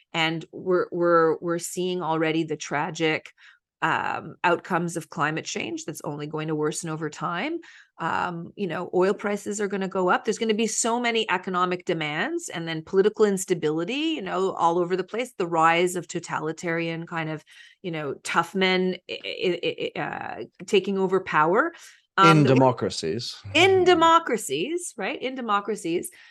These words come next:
Speaker 1: that, um, w-, we're, we're in for some hard times ahead. And I think we're going to find solace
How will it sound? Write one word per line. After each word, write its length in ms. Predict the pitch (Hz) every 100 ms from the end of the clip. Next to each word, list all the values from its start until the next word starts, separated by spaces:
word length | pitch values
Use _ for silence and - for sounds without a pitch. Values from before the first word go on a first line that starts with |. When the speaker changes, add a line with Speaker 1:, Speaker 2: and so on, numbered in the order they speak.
| _ _
Speaker 1:
that, 420 | 180 208 208 - - -
um, 840 | 196 185 185 180 180 180 180 180 - _ _ _ _
w-, 200 | - 190 -
we're, 360 | 208 220 - -
we're 160 | 240
in 300 | 240 277 415
for 480 | - 311 320 330 277 226 -
some 240 | - 269
hard 320 | 214 - 320
times 600 | - 262 359 180 156 - -
ahead. 500 | 180 185 156 165 - - _ _ _ _ _
And 480 | 196 196 196 202 190 - -
I 140 | 185
think 280 | 196 208 214
we're 80 | 247
going 300 | 208 208 214
to 100 | 240
find 720 | 220 - 175 165 170 269 339 - - _ _
solace 880 | - - 185 165 160 156 143 -